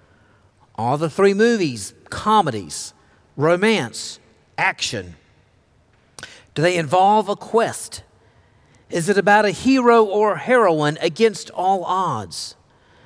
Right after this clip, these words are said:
You could apply it in other directions. What about three books, your favorite three books? Or maybe three songs of a particular genre? You can do this theologically, spiritually.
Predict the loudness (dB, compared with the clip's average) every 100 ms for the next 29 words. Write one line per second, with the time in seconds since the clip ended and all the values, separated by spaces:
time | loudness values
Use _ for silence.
0 | _ _ _ _ _ _ _ _ _ -8
1 | -6 -4 -6 -2 0 2 0 -4 _ _
2 | -10 -8 -2 -2 -2 -2 -2 -4 -6 -12
3 | -12 -14 -20 _ 0 2 4 4 4 0
4 | 2 4 4 4 2 2 -6 -14 -6 -6
5 | -2 0 0 0 -6 -2 0 0 0 -2
6 | -2 -12 -14 -16 _ _ _ _ _ _
7 | _ _ -2 2 4 4 2 -2 2 2
8 | 2 2 6 6 6 0 -4 -6 -6 -4
9 | -2 0 0 0 0 0 -2 -6 -10 _
10 | _ _ _ _ _ _ _ _ _ _
11 | _ _ _ _ -8 -4 0 4 4 4
12 | 2 -2 -16 -6 2 4 4 0 -2 -4
13 | -6 -8 -6 0 0 0 -8 -8